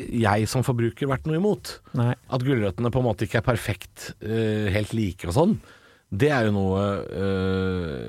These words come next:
Speaker 1: bransjen har funnet ut, at bananen er ikke bøyd nok, eller agurken er ikke sånn og sånn.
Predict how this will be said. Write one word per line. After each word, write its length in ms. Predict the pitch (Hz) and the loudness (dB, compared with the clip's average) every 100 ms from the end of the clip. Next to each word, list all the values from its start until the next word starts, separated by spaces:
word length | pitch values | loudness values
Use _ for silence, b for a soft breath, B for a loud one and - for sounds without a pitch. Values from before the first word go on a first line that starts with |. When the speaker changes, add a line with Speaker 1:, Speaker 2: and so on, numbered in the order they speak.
| 101 | -2
Speaker 1:
bransjen 320 | 113 98 92 | 0 0 -2
har 60 | 92 | -2
funnet 160 | 92 | 0
ut, 80 | 87 | 0
at 140 | 95 98 | -2 0
bananen 380 | 104 90 85 90 | 2 0 0 -2
er 60 | |
ikke 140 | - 90 | 0 0
bøyd 240 | 87 85 87 | 0 0 0
nok, 160 | 95 104 | -2 0
eller 160 | 101 | 0
agurken 420 | 92 87 80 - | 0 -2 -2 -2
er 80 | 98 | -2
ikke 160 | - 107 | -2 -4
sånn 240 | - 90 | -2 0
og 80 | 101 | 0
sånn. 380 | - 85 90 | -2 0 0